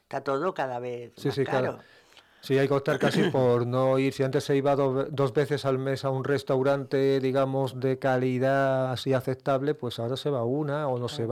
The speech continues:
Speaker 2: va, ¿no? Es, porque es que vale carísimo un restaurante ahora.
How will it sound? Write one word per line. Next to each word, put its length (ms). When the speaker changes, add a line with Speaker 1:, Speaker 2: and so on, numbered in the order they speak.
Speaker 2:
va, 60
¿no? 200
Es, 180
porque 200
es 80
que 100
vale 200
carísimo 480
un 80
restaurante 640
ahora. 360